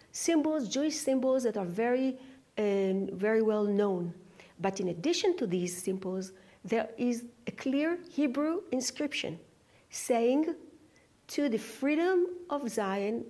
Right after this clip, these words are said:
and in the last year, it came to be, "To the redemption of Zion." And it says, "Year two or year three," and the last year is year four. So on one side, "To the redemption of Zion,"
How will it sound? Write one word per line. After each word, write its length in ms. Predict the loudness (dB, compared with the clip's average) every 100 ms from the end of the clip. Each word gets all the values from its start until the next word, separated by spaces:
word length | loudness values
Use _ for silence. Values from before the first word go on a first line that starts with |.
| -2
and 240 | 2 2
in 160 | 0 -2
the 80 | 0
last 420 | 0 -2 -4 -4
year, 260 | -2 0 -2 -10 -20 _ -8
it 180 | -8
came 200 | -2 -2 -2
to 120 | -4
be, 320 | -2 -2 -2 -8 -20
"To 120 | -8 -2
the 100 | 0
redemption 720 | 0 0 -2 -2 -2 -2 -4 -4
of 160 | -6
Zion." 380 | -4 -4 -4 -8 -12 -20 _ _ -20 -20 -20 -20 -20 _ 2
And 280 | 4 6 4 0 -4
it 140 | -4
says, 360 | -2 0 -2 -8 -20 -20 -20 -20 -14
"Year 260 | -4 0 2
two 440 | 0 0 2 2 -2 -10 -10
or 120 | -8
year 320 | -4 0 0
three," 480 | -2 -2 0 2 0 -4 -12
and 140 | -4 -2
the 60 | 0
last 300 | -2 -4 -6
year 280 | -2 -2 -4
is 180 | -6 -4
year 320 | 0 2 2
four. 440 | 0 -2 -2 -2 -6 -14 -20 -18
So 320 | -6 -2 -2 -4 -12 -4
on 160 | 0
one 200 | 2 2 0
side, 340 | -2 -2 -2
"To 80 | -2
the 100 | 0
redemption 480 | 0 0 -2 -2 -4
of 120 | -2
Zion," 320 | -4 -6 -12